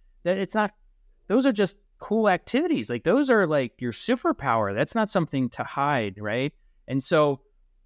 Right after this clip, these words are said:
it all comes back to this idea. You're not just looking for any guy. You're looking for the right guy for you. And the right guy for you is gonna be someone who also enjoys whitewater rafting, rock climbing,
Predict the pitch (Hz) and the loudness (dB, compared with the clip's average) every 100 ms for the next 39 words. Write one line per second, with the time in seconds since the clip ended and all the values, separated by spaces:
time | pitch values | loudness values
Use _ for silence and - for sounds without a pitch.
0 | _ 151 160 175 208 220 190 151 143 - | _ -2 4 4 4 0 -2 0 0 -2
1 | 139 131 131 120 107 98 101 113 131 147 | -6 -4 -4 -4 -6 -6 -4 0 0 -2
2 | 202 190 196 202 208 151 131 120 110 101 | -4 -6 -4 -4 -4 -2 -2 -2 -2 -2
3 | 92 104 127 143 165 - 190 151 117 131 | -2 -4 -4 -4 -6 -2 0 0 0 0
4 | - 120 110 104 - 113 113 180 156 113 | 0 0 0 -2 -8 -6 -2 0 2 0
5 | 107 131 143 151 135 131 175 226 175 120 | 0 0 2 0 0 -6 0 0 0 0
6 | 127 131 - 120 131 139 139 131 _ - | -2 -2 -2 -4 -2 -2 -2 -4 _ -2
7 | 127 170 170 151 131 113 107 117 120 104 | 0 0 0 0 0 0 0 0 -2 -6
8 | 107 101 95 98 147 - 196 214 - _ | -4 -2 -2 0 0 0 -4 -4 -6 _
9 | _ 117 135 - 151 175 214 | _ -4 -2 0 -2 0 -2